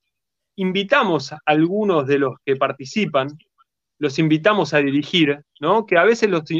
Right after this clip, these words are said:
los elegimos al azar, o a veces las mismas empresas nos piden que elijamos a fulanito o a menganito porque quieren ver su capacidad de liderazgo. Se ve claramente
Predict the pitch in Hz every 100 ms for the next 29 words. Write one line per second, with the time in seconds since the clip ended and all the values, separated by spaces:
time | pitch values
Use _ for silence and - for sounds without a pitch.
0 | - 156 143 151 147 202 190 160 151 143
1 | 202 226 - 185 208 254 240 190 190 226
2 | 214 185 170 196 202 190 165 156 214 226
3 | 233 226 _ _ - 165 160 180 214 196
4 | 170 147 165 165 214 220 190 160 156 170
5 | 226 233 247 185 175 156 175 160 _ _
6 | - 226 233 208 214 - 185 160 165 135
7 | 196 196 185 170 135 120 131 - _ _
8 | _ _ _ - 240 285 349 - 370 403
9 | 381 302 359 381 320 196 156 120